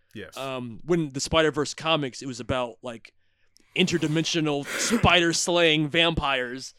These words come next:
Speaker 2: Um, and then if recently in the comics they did a, uh, there were two Peter Parker Spider-Verses, but then there was recently a Miles Morales, Morales Spider-Verse.
Speaker 1: Mm-hmm.
Speaker 2: I don't know if you've, are you familiar with that at all?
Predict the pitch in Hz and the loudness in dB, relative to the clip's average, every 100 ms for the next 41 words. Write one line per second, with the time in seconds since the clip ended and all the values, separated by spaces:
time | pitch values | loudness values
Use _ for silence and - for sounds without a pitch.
0 | 127 117 _ _ _ 131 135 131 123 117 | -20 -20 _ _ _ -12 -10 -8 -10 -10
1 | 110 _ _ _ _ - 175 185 180 - | -14 _ _ _ _ -2 4 6 4 0
2 | - _ _ _ _ _ 147 214 202 170 | -14 _ _ _ _ _ 0 2 4 2
3 | 151 - 151 147 - 131 131 123 120 117 | 2 0 0 0 -4 -6 -4 -4 -6 -8
4 | 113 117 113 110 104 _ _ _ _ _ | -12 -14 -14 -16 -20 _ _ _ _ _
5 | 160 165 - 240 240 - 190 - 165 196 | -4 -2 2 2 4 0 2 2 2 -4
6 | - 202 196 202 208 214 190 139 139 135 | -6 -6 -4 -8 -8 -12 -14 -10 -6 -4
7 | 135 127 - 139 127 123 120 117 127 117 | -4 -6 -8 -10 -10 -12 -10 -8 -6 -6
8 | 113 117 131 143 113 123 139 151 - 165 | -10 -8 -8 -8 -12 -8 -8 -8 -8 -6
9 | 170 175 175 - - _ _ 120 113 113 | -6 -8 -12 -16 -20 _ _ -18 -16 -16
10 | 117 _ _ _ 131 127 123 117 _ - | -18 _ _ _ -8 -8 -10 -16 _ -16
11 | 117 127 127 135 139 135 139 139 | -14 -8 -8 -6 -6 -6 -6 -8